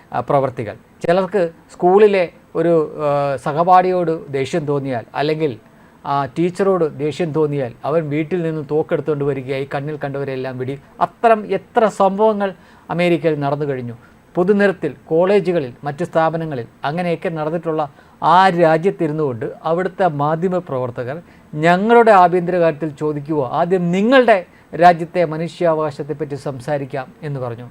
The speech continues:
എസ് ജയശങ്കർ. വായടഞ്ഞുപോയി മാധ്യമപ്രവർത്തകരുടെ. കാര്യം, അന്നോളം ഒരാളും അങ്ങനെ അവരുടെ മുഖത്ത് നോക്കി ചോദിച്ചിരുന്നില്ല. അവരാണ്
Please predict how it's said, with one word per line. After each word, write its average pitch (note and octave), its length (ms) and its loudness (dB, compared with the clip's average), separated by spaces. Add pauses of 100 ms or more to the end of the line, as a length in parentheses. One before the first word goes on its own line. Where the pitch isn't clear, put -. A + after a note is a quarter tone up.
(300)
എസ് D3 200 -6
ജയശങ്കർ. B2+ 440 -12 (960)
വായടഞ്ഞുപോയി F3+ 840 4 (680)
മാധ്യമപ്രവർത്തകരുടെ. C#3 760 -2
കാര്യം, E3+ 300 0 (340)
അന്നോളം A3+ 540 8 (640)
ഒരാളും G#3+ 520 8 (120)
അങ്ങനെ F#3+ 280 -2
അവരുടെ F#3 220 4 (160)
മുഖത്ത് F#3 340 -6
നോക്കി E3+ 320 -4
ചോദിച്ചിരുന്നില്ല. C#3 680 -6 (520)
അവരാണ് A3 460 6